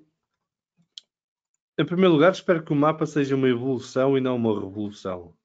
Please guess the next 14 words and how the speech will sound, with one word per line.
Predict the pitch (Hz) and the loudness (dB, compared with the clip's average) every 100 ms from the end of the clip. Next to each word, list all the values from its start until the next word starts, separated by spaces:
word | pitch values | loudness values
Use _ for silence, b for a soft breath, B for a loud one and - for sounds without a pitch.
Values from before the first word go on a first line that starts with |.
| _ _ _ _ _ | _ _ _ _ _
Portanto, | - 98 | -8 -4
eu | 107 | -4
espero | - 117 107 | 0 -2 0
que | |
Verdansk | 107 120 113 123 120 - | 0 0 0 0 -2 -6
continue | - 117 117 117 123 123 | -6 -4 -2 0 2 0
a | 117 | -2
fazer | 117 107 113 | -4 -4 -4
parte | 110 113 110 - | -2 -2 -2 -8
do | 104 107 | -10 -6
mapa, | 107 135 143 | -4 -4 -4
de | 127 | -2
alguma | 113 110 | -2 0
maneira, | 104 101 104 120 143 | -2 -4 -6 -4 -6